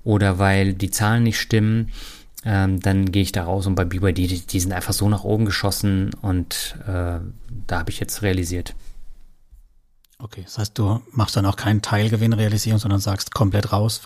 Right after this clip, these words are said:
Speaker 2: abschreiben, neues
Speaker 1: Komplett
Speaker 2: Thema.
Speaker 1: raus, ja.
Speaker 2: Mhm.
Speaker 1: Ja. Wie gesagt, weil da haben die Zahlen nicht gestimmt. Also
Speaker 2: Mhm.
Speaker 1: die haben nicht diesen Gewinn, den ich voraussetze und trotzdem ein gutes Ergebnis, äh, von der Rendite geliefert und deswegen habe ich sie verkauft.
Speaker 2: Mhm, weil wenn du danach gehst, dann hättest du halt, hast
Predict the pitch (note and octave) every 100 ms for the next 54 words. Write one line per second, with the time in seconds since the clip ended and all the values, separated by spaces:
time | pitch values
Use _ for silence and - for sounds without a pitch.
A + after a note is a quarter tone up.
0 | - A#2+ - - G#2 G2 F#2 F#2+ - F#2+
1 | F#2 E2+ - F2 E2+ - - F#2+ E2+ F2
2 | F2 - - - - G#2+ A2 G#2+ G2 G2+
3 | G#2+ A2+ G#2+ G2+ - G#2+ A2 - - -
4 | A#2+ G2 - G2+ G2 G2+ F#2+ G2 G#2+ A#2
5 | G#2+ - A2+ G#2 G#2 G2 A2+ B2+ A2 G#2+
6 | A2 - G2 A2 - B2 - C#3 C3+ -
7 | - - - - G2 B2 A#2 - A2+ A2+
8 | A2 G#2 A2+ G#2+ G#2+ G#2+ B2 B2 B2 -
9 | - G#2 A2 - A2+ A2 G2+ G2 A2+ A#2
10 | A#2 A#2 B2 G#2 G2 G2 - G2+ F#2+ F#2
11 | - - - - - - - - - -
12 | A2 G2+ F#2+ F#2+ G2 G2+ G2 G2+ G#2 B2+
13 | A2+ B2 A2 - A2+ A2+ A2+ A2+